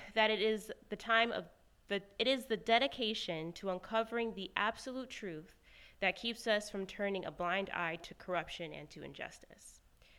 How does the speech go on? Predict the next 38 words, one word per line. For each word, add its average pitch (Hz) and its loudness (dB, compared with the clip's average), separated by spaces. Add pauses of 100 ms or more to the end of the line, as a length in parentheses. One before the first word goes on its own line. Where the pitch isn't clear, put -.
(120)
to - -10
tyrants 254 6
and 254 -4
victims, 170 -4 (320)
and 151 -4
secrets 175 -6
and 151 -10
lies. - -8 (680)
I 196 2
want 233 6
to 277 -2
say 220 6 (360)
I 190 4
value 214 4
the 277 -6
press - -2 (100)
more 202 0
than 180 -2
ever 151 -4 (420)
as 185 4
we 202 -4
try 220 2
to 220 -8
navigate 185 -2
these 170 -10
complicated 170 -8
times, 170 -12 (360)
which 185 0
brings 214 4
me 214 2
to 185 -4
say 160 -2
this. 143 -12 (920)
What 208 6
I 233 8
know 233 6
for 254 0
sure 165 0